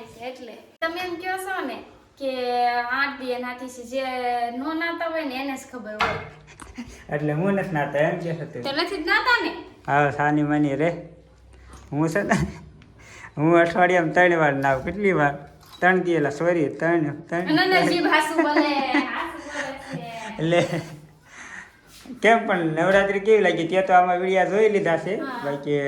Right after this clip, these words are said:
Speaker 2: કોમેન્ટ કરીને તમે બધાય પણ કહેજો કે નવરાત્રિ અમારે. અને આજ સાંજે પાછો ક્યાંનો સેલ થયો છે? ખબર છે તને?
Speaker 1: શું, શું, શું? સેલ, સેલ?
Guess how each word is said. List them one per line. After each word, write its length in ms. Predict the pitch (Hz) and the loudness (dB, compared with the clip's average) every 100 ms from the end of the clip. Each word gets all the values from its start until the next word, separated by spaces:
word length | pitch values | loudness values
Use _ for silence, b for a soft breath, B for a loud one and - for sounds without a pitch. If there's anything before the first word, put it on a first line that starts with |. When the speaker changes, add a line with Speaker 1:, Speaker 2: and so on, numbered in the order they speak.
| 139 139 - - | -2 -4 -6 -2
Speaker 2:
કોમેન્ટ 300 | 185 202 202 | 0 0 -2
કરીને 240 | 196 190 | -2 -2
તમે 220 | 196 190 180 | -4 -4 0
બધાય 260 | 190 185 185 | 2 2 0
પણ 160 | 165 | -4
કહેજો 320 | 175 180 175 160 | -4 -2 -4 -4
કે 60 | |
નવરાત્રિ 500 | 143 156 165 160 156 | -4 -2 -4 -2 -4
અમારે. 240 | 156 151 156 | -4 -4 -2
અને 100 | 160 | 0
આજ 240 | 147 151 151 | 0 -2 -4
સાંજે 320 | 156 175 185 190 | -2 -2 -2 -2
પાછો 180 | 185 190 | -4 -4
ક્યાંનો 300 | 214 214 170 | -2 -4 -4
સેલ 160 | 156 143 | -4 -4
થયો 220 | - 143 | -4 -6
છે? 180 | - - - | -8 -16 -14
ખબર 260 | 170 208 | -10 -8
છે 80 | 208 | -8
તને? 280 | 202 202 - - - | -8 -8 -10 -16 -18
Speaker 1:
શું, 240 | - 539 - | -8 -6 0
શું, 160 | 508 508 | 0 0
શું? 240 | 453 605 - | 0 -2 -2
સેલ, 260 | - 330 359 | -4 -4 -4
સેલ? 280 | 359 392 | -6 -8